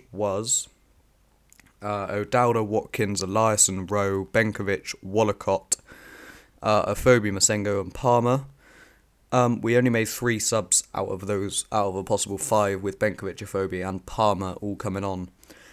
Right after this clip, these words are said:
Um, there was no Corey Smith in the side, which, to me, it looks like he's not, either we're not offering him a new deal or he's not signing one, um, which is a shame, massive shame.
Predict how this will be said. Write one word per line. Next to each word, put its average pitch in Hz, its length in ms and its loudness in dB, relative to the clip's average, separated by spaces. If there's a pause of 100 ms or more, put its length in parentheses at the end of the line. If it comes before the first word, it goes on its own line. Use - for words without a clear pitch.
(220)
Um, 139 340 6
there 135 180 6
was 127 140 0
no 127 160 4
Corey 120 300 2
Smith 107 260 -2
in 92 80 -8
the 90 60 -2
side, 87 420 2 (220)
which, - 520 -6 (680)
to - 140 -2
me, 117 460 2
it 104 180 -2
looks 110 200 -2
like 107 140 0
he's 104 160 -4
not, 104 220 -4 (380)
either 104 200 -2
we're 98 120 -2
not 101 140 -4
offering 107 300 2
him 104 100 -2
a 104 40 -2
new 104 180 -2
deal 107 200 -2
or 98 160 -2
he's 95 120 -6
not 98 160 -6
signing 113 400 2
one, 117 260 -2 (840)
um, 98 480 -2 (680)
which 113 180 -4
is 113 100 -4
a 107 60 -10
shame, 127 380 2 (120)
massive 113 320 -4
shame. 98 300 -4